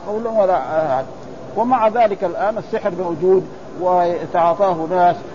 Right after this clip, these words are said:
ويضحك على كثير من المغفلين ويأخذ أموالهم بأنهم مسحورين وأنهم كذا، وهذا كله لا ينبغي. ولكن هذه الأموال لا،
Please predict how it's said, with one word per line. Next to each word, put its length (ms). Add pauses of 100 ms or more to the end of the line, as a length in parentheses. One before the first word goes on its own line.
(140)
ويضحك 560
على 340
كثير 280
من 140
المغفلين 720
ويأخذ 520
أموالهم 520
بأنهم 440
مسحورين 520
وأنهم 440
كذا، 280 (360)
وهذا 420
كله 260
لا 200
ينبغي. 380 (300)
ولكن 360
هذه 200
الأموال 440 (440)
لا، 400